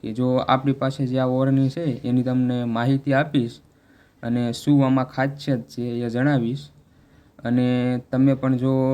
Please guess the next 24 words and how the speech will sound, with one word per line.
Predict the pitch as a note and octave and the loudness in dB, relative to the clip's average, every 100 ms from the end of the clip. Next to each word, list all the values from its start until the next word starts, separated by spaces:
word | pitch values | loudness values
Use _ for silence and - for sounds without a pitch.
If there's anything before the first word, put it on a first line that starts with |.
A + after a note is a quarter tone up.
| B2 - | -2 -2
ઓરણી | B2+ C3 C3 | 0 2 2
લેવાનું | B2+ C3+ C3 C3 | 2 2 2 2
ઈચ્છતા | C#3 C#3+ - _ C3 | 0 -2 -14 _ -4
હોય | C#3+ D3+ B2+ - - _ _ _ _ _ | -2 -2 -4 -10 -20 _ _ _ _ _
તો | A#2 A#2 A2+ | -6 -4 -2
જરૂરથી | A#2 C3 C3 C3+ | 2 2 2 0
વીડિયો | B2 B2+ C3+ C3 | -2 0 2 2
જોજો, | C3 D#3+ C3 C#3 D#3 _ _ _ - | 2 0 0 -2 -6 _ _ _ -8
તમારે | A#2+ A#2 A#2 | -4 -2 -4
કઈ | B2+ B2+ | -2 -2
ઓરણી | B2 B2+ B2+ B2+ B2 | 0 0 0 0 0
લેવાય | A#2+ C#3+ C3+ C3 D#3+ - - | 0 2 2 -2 -6 -14 -8
એની | A#2 | -6
આપણે | A#2 A#2 A2+ | -6 -6 -6
માહિતી | A#2 B2 B2 A#2+ | -4 -4 -4 -2
આપશું. | C#3+ - A#2 C#3 C#3+ - - _ - - _ - | -2 -4 -8 -8 -10 -20 -20 _ -20 -20 _ -8
તો | B2 B2+ C3 B2+ B2+ B2+ B2+ - | -2 0 2 2 0 -2 -6 -12
સૌથી | - C#3+ D#3 D#3+ | -4 0 0 0
પહેલાં | D#3+ E3 D#3+ | -2 0 2
મિત્રો, | D#3 E3 E3 | 0 -2 -4
તો | D#3+ | 0
આપણે | D#3 D3+ D3+ | 0 0 0
જે | C#3+ D3 | 2 2
અત્યારમાં | D3 C#3+ D3+ D3 D3+ D3+ D3+ - | 0 0 0 0 0 -2 -4 -10